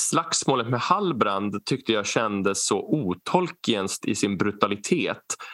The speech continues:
För att det bröt av också så mycket mot andra delar. Där det liksom, det kändes så Game of Thronesigt med liksom brutna armar m-, och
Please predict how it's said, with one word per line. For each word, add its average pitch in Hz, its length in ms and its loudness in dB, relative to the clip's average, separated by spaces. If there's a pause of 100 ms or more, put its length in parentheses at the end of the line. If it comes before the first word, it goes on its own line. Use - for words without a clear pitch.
(360)
För 117 80 6
att - 80 -2
det 113 80 4
bröt 113 560 0
av 135 320 2
också 101 260 -2
så 95 120 0
mycket 98 280 0
mot 90 160 -2
andra 110 560 0
delar. 87 420 0
Där 95 140 0
det 95 160 -2
liksom, 101 280 -4
det 104 80 0
kändes 110 440 -2
så 104 80 0
Game 104 300 0
of 104 120 -8
Thronesigt 120 760 -2
med 101 160 0
liksom 90 380 -2 (580)
brutna 110 500 0
armar 98 520 0
m-, 95 320 -2
och 101 140 2